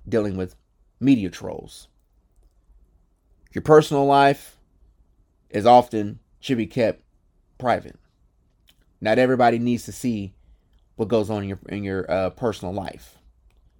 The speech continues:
When you start having issues with intimacy and commitment and everything else,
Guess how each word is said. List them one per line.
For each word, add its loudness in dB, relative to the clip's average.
When -6
you -2
start 4
having -2
issues 2
with -10
intimacy 2
and -8
commitment 4
and -2
everything 0
else, -2